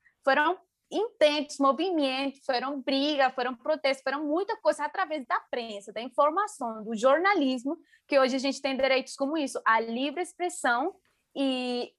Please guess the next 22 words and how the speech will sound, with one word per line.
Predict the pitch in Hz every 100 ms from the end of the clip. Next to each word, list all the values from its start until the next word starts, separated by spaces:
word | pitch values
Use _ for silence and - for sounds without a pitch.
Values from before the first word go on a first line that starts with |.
| _
o, | - 262 247 240
o | 254
direito | 254 247 254 285 - 302
de | 233 277 269 262 254
acesso | 220 233 - - 254 269 285 320
à, | 269 254 247 -
à | - 226 226
informação | 226 240 233 226 233 226
privada | 269 262 240 233 240 302
e |
pública | 285 277 254 262 262
de | 226
organizações, | 247 254 262 254 294 - 247 247
de | 240 226 247
muita | 240 285 359 605
coisa. | 294 196 196 - -
Até | 226 294
de | 320
seus | 381 370 349
documentos, | 330 330 381 320 262 285
você | 294 - 277
tem | 285 269 277